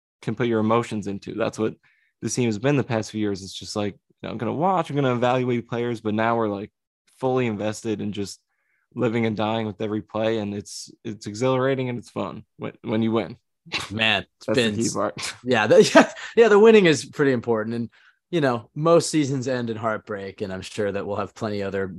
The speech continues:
Speaker 2: down moments, but these moments, it's like the end of The Sopranos season one, where he's like, "These are the moments. Remember," you didn't, you didn't watch The Sopranos. Michael,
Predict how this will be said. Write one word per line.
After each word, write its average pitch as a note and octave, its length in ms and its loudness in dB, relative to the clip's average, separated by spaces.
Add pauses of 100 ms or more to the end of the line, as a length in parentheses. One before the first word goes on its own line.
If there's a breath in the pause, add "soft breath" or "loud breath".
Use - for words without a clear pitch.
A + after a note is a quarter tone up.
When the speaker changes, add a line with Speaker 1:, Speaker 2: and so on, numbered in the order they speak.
Speaker 2:
down G2 280 -4
moments, F2+ 440 -8
but F#2 220 -10 (120)
these C3 360 -2
moments, B2 500 -4 (180 soft breath)
it's - 80 -8
like G3+ 140 2
the F3 80 4
end D#3 80 4
of C#3 40 0
The C3+ 60 2
Sopranos A#2+ 520 -2
season G2+ 300 -6
one, G2+ 220 -4
where F#2 140 -10 (180)
he's F2+ 140 -12
like, F2 360 -12
"These G2 280 -8
are F#2+ 40 -8
the F#2 60 -8
moments. F#2 380 -10
Remember," G2 240 -8
you A2 100 0
didn't, F2 160 -8
you G2 80 -8
didn't D#2+ 120 -12
watch B1+ 160 -18
The - 80 -16
Sopranos. A1 460 -16
Michael, D#3+ 440 4